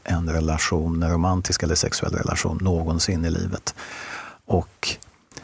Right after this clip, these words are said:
det är väl det som jag skulle säga är den gemensamma nämnaren.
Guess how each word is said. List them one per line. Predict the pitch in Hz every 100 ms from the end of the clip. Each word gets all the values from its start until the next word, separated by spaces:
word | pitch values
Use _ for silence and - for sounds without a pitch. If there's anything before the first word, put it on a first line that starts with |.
| - -
det | 110 98 98
är |
väl | 87
det | 82 82
som | -
jag | 80
skulle | - -
säga | - 82 76 82
är | 101 80
den | 80 82 - _ _ -
gemensamma | 190 92 78 76 80 78
nämnaren. | 80 80 87 90